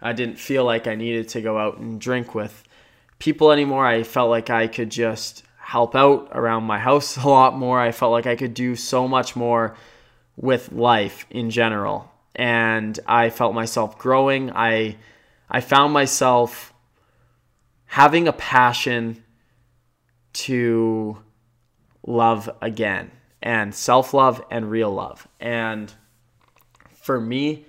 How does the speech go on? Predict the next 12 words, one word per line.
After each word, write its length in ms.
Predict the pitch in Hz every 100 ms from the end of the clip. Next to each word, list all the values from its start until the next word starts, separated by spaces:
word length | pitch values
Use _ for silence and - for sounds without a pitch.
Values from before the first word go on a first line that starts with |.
| _ _ _ _ _ _ _ _ _ _ _
this 240 | - 127 -
is 120 | 127
gonna 180 | 135 123
tie 260 | 127 127
into 240 | 127 123 135
the 100 | 120
next 300 | 127 120 -
topic, 420 | 127 113 117 117
which 200 | 117 -
is 120 | 113
actually 380 | 120 113 - 110
love. 400 | 104 101 104 107